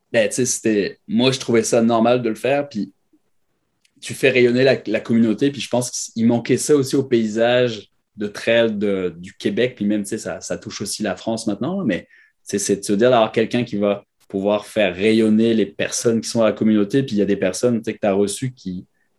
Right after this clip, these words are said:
qui, qui, qui sont pas à braguer à droite, à gauche, là. Puis je pense que c'était intéressant d'en, d'en voir pas mal, de connaître leur histoire, puis qui, qui, tu sais, qu'ils avaient, euh,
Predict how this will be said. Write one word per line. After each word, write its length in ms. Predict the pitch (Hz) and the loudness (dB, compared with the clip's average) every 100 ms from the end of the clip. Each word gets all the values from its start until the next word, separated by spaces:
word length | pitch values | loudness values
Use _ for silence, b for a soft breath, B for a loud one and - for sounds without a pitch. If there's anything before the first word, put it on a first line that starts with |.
| _ | _
qui, 360 | _ - 101 | _ -10 -10
qui, 260 | - 90 - | -10 -20 -20
qui 120 | - | -14
sont 160 | - 101 | -6 -2
pas 180 | 127 113 | 2 2
à 60 | |
braguer 420 | 98 101 98 107 110 | 2 0 2 2 2
à 80 | |
droite, 260 | 95 101 101 | 2 0 0
à 80 | 95 | 0
gauche, 300 | 101 139 - | 0 -2 -6
là. 80 | 156 | -10
Puis 180 | - 92 | -8 -8
je 100 | - | -4
pense 460 | 110 117 - - - | -4 -2 -4 -6 -8
que 100 | - | -8
c'était 120 | 101 | -4
intéressant 560 | 92 101 101 101 127 | -2 2 2 2 0
d'en, 240 | 117 104 - B B B - | 2 0 -4 B B B -8
d'en 200 | 101 104 | -2 0
voir 360 | 95 117 117 - | 2 2 2 2
pas 140 | 113 | 2
mal, 260 | 107 127 123 | 4 2 0
de 80 | |
connaître 340 | 104 107 107 113 | -2 -2 -2 0
leur 140 | 104 | 0
histoire, 420 | 101 - 117 120 | 0 0 2 2
puis 120 | 117 - | -2 -10
qui, 260 | 95 85 - | -10 -10 -12
qui, 160 | 92 | -16
tu 60 | 90 | -14
sais, 120 | - | -14
qu'ils 200 | 95 95 | -10 -6
avaient, 300 | 92 90 98 | -6 -4 -4
euh, 80 | 85 | -4